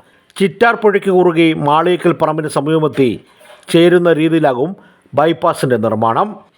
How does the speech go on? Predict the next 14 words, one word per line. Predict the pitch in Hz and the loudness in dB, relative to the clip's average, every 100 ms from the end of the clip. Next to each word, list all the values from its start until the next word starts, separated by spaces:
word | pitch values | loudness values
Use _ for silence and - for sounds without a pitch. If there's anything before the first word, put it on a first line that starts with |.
| - | -6
ഇതിന്റെ | 127 147 | -2 0
ഭാഗമായി | 151 143 147 123 117 185 _ _ _ - 185 | -2 -2 -2 -2 -4 -6 _ _ _ -4 2
പാലം | 180 202 226 196 | 2 2 0 0
ആരംഭിക്കുന്ന | 185 180 175 185 170 | 0 -2 -2 -2 0
ഭാഗത്ത് | 160 160 170 123 - - _ _ - | -2 -2 -2 -4 -6 -16 _ _ -8
സിഗ്നൽ | 156 156 175 | -6 -2 0
സംവിധാനത്തോടു | 170 156 160 165 156 160 | 0 -4 -2 -2 -2 -2
കൂടിയ | 156 143 117 160 - - _ - 135 | -4 -4 0 -2 -2 -20 _ -4 0
റൗണ്ടാനയും | 165 190 185 175 156 147 | 0 0 -2 -2 -4 -6
നിർമ്മിക്കുന്നുണ്ട്. | 139 151 156 127 104 101 190 - - _ _ _ _ - | -6 -6 -2 -2 -2 -2 -4 -4 -16 _ _ _ _ -4
bypass | 147 185 196 240 233 | 0 0 0 -2 2
ചെന്ന് | 208 202 | 0 2
കയറുന്ന | 202 196 185 | 2 2 -2
പൂതുക്കുഴിയിലും | 175 175 175 170 165 160 151 107 | 0 0 0 0 2 4 2 -2